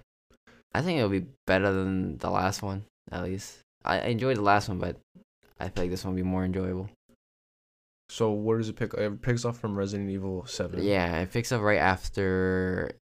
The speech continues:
Speaker 1: Ethan, the main character, I think he dips and then he finds himself, like, in a house and then
Speaker 2: M-, uh, yeah, ma-, how, mansion or
Speaker 1: Yeah, it's, yeah, he finds himself, like, and then, you know, he's trying to escape from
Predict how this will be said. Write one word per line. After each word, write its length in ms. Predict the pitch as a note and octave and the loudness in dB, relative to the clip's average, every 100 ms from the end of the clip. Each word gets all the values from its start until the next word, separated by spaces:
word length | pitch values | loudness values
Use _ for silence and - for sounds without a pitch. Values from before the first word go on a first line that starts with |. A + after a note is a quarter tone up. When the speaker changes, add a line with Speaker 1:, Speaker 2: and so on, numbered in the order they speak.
| _ - | _ -6
Speaker 1:
Ethan, 440 | F2+ F2 G2 F#2+ | -4 -2 -2 0
the 60 | F#2 | 2
main 180 | F#2 | 0
character, 680 | F2+ F#2+ F#2 F2 F#2 F#2+ F#2 - | 0 0 -2 -2 -2 -2 -2 -4
I 60 | F2+ | -4
think 220 | F#2 - - | -4 -4 -10
he 120 | - - B1+ - | -16 -14 -8 0
dips 360 | G2+ G2 - | 0 0 -4
and 120 | E2+ F2+ | -4 -4
then 100 | F2+ | -4
he 140 | F#2+ F#2+ D2 | -2 -4 -4
finds 240 | - A2 G2+ | 0 0 0
himself, 280 | A2+ G2+ - | -2 -4 -4
like, 200 | F#2 - - - | -6 -6 -10 -8
in 60 | |
a 80 | D#2+ | -6
house 400 | F#2 A#2+ A#2+ A#2+ | -2 0 0 0
and 140 | G2+ F2+ | -4 -2
then 380 | F#2 F#2+ F#2+ F#2 _ | -2 -2 -2 -6 _
Speaker 2:
M-, 180 | - A2 - | -12 -10 -10
uh, 300 | A2+ A2+ A2+ | -10 -8 -8
yeah, 220 | D3+ D3+ | -4 -2
ma-, 140 | A2+ G2 | -2 -6
how, 260 | A2+ G#2+ G2+ | -6 -6 -6
mansion 440 | G#2 G2 G2 F#2+ F#2+ | -4 -6 -6 -8 -6
or 60 | F#2+ | -2
Speaker 1:
Yeah, 140 | G#2+ | 0
it's, 80 | G#2+ | 0
yeah, 340 | B2 G#2+ B2+ G2+ | 2 2 6 4
he 60 | |
finds 220 | G#2+ C3 A#2+ | 4 0 0
himself, 160 | B2+ | 0
like, 280 | A2 G2 F#2+ - - | 2 2 0 -8 -4
and 120 | G2 | 0
then, 380 | G#2 G2 F#2+ - - | 0 0 -4 -8 -6
you 120 | G2 | -2
know, 200 | F#2 F2+ | -2 -2
he's 460 | F#2+ F#2 - - - _ _ _ _ | -4 -8 -10 -12 -18 _ _ _ _
trying 220 | - G#2 | -4 0
to 60 | G2 | 0
escape 380 | F#2 - G#2 G2 | 0 0 -2 -2
from 480 | - F#2 F#2 F#2+ | -4 -2 -2 -4